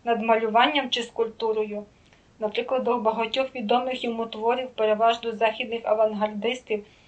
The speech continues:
доводив переважаючу силу абстрактних уявлень, символів і асоціацій над конкретним зображеннями тих чи інших речей чи предметів. Хоча не можна зводити лишень до такого. Та попри все,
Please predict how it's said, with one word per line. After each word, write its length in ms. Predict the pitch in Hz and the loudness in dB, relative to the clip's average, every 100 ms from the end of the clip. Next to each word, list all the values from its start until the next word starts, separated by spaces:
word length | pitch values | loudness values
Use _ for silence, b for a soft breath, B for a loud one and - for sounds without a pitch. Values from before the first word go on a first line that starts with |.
| b - | b -4
доводив 400 | 233 302 320 320 | 2 2 2 2
переважаючу 920 | 285 285 277 277 302 320 311 294 294 | 4 6 6 6 8 6 6 0 -2
силу 300 | 302 311 294 | 0 4 6
абстрактних 680 | 269 - 262 269 269 269 226 | 4 4 4 4 2 -4 -4
уявлень, 600 | 220 220 247 233 208 202 b b b | 2 6 6 4 -6 -10 b b b
символів 680 | - - 254 269 247 247 208 | -8 -4 -2 0 -2 -6 0
і 60 | 240 | 2
асоціацій 880 | 226 226 226 233 220 226 - 226 220 B B 233 | 2 0 -6 2 6 6 2 -12 -14 B B -2
над 200 | 220 - | -2 0
конкретним 800 | 220 208 - 240 262 285 269 - _ _ _ _ _ 220 208 | -2 -2 0 2 2 -2 -4 -8 _ _ _ _ _ -8 -2
зображеннями 720 | 214 220 277 277 254 254 233 | 2 4 4 4 0 0 -2
тих 240 | 233 269 | 0 2
чи 200 | 294 - | 2 0
інших 480 | 233 - 269 - 254 | -2 -8 -6 -4 -2
речей 420 | 214 208 233 233 | -4 -2 2 2
чи 160 | 240 214 | 0 -6
предметів. 580 | 202 196 202 185 - 190 - b b b b - | -6 -8 -8 -8 -10 -14 -16 b b b b -12
Хоча 220 | 247 269 | 0 2
не 120 | 311 | 4
можна 320 | 302 339 330 | 4 4 4
зводити 440 | 285 277 285 285 269 | 2 4 2 2 2
лишень 380 | 247 240 247 240 | 2 0 0 -2
до 100 | 220 | -4
такого. 520 | 208 - 196 190 214 _ _ _ _ _ | -6 -4 -6 -6 -12 _ _ _ _ _
Та 100 | 220 | 0
попри 320 | 220 285 247 | 2 2 0
все, 380 | 233 - 226 | -6 0 0